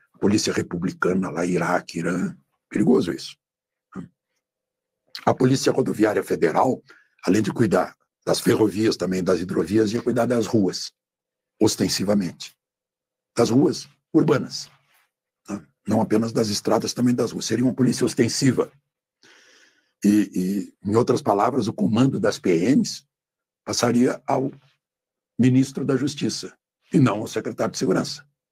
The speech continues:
E a orientação seria do presidente da República e não do governador.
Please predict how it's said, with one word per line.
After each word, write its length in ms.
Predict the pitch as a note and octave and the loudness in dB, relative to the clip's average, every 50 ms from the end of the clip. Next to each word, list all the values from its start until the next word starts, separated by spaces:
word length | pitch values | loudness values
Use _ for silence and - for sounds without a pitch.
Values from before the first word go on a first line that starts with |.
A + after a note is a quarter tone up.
| _ _ _ _ _ _ _ - - | _ _ _ _ _ _ _ 0 2
E 40 | |
a 60 | A#2 A2+ | 4 4
orientação 840 | B2 B2 A#2 A#2 A2+ A#2+ - B2 B2 - - - A#2+ C3 B3+ - - - _ _ _ _ _ _ _ - | 4 4 4 2 2 2 2 0 0 0 0 0 0 0 0 -2 -4 -10 _ _ _ _ _ _ _ -8
seria 320 | - - G2+ F#2 - - | -4 -2 0 2 2 2
do 100 | - - | 0 0
presidente 320 | - C3+ A#2+ G#2 A#2 A2+ | -2 -2 -2 0 0 0
da 80 | G#2 A#2+ | 2 2
República 480 | A2+ C3 C3+ - B2 C#3+ G#3+ - A#3+ F#3+ | 2 2 2 2 0 0 0 0 0 0
e 20 | |
não 140 | - C#4 A2+ | 0 0 -2
do 60 | F#2 | -2
governador. 600 | E3 - - F#3+ G3 - - - - - - - | -2 -2 0 0 0 0 2 2 2 2 2 0